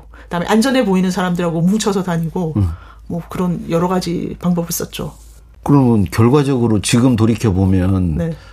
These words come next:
Speaker 2: 그때 잘했다는 생각이 들어요?
Speaker 1: 아, 잘 모르겠어요, 솔직히. <laughs>
Speaker 2: 와,
Speaker 1: 그러니까,
Speaker 2: 또 의외네.
Speaker 1: 네. 그, 저는 좀 사람들이, 원래 사람이라는 존재가,
Speaker 2: 예.
Speaker 1: 아,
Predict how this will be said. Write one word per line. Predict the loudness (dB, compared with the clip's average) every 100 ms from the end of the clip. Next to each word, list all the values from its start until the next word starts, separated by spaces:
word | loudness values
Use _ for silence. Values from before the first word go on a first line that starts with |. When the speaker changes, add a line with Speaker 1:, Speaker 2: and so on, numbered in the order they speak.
| -4
Speaker 2:
그때 | -2 2 2 2
잘했다는 | 0 0 0 0 2
생각이 | 0 0 0 -2 -2
들어요? | -2 -2 -4 -6 -12 -20 -20 -20 _ _ _
Speaker 1:
아, | -10 -8 -6 -8 -4
잘 | -2
모르겠어요, | 0 2 0 0 -2 0
솔직히. | 0 0 -4 -4 -4 -4
<laughs> | -4 -8 -10 -14 -20 -20 -14 -4
Speaker 2:
와, | 0
Speaker 1:
그러니까, | 0 2 2
Speaker 2:
또 | 4
의외네. | 6 6 4 2 0
Speaker 1:
네. | -2 0 0 -2 -8 -16 -20 -20 -20 -10
그, | -6 -6 -6 -6
저는 | 0 2 2 0 -2 -6 -14 -20 -20 -20 -20 -14
좀 | -8 -4 -4 -6
사람들이, | -2 0 0 0 -2 -2 -4 -6 -10 -8
원래 | 2 4 6 4
사람이라는 | 4 2 2 2 2 2
존재가, | 0 0 0 0 2 4
Speaker 2:
예. | 4 2 -4 -14 _ -20 -10
Speaker 1:
아, | -8 -6 -4 -6 -6 -8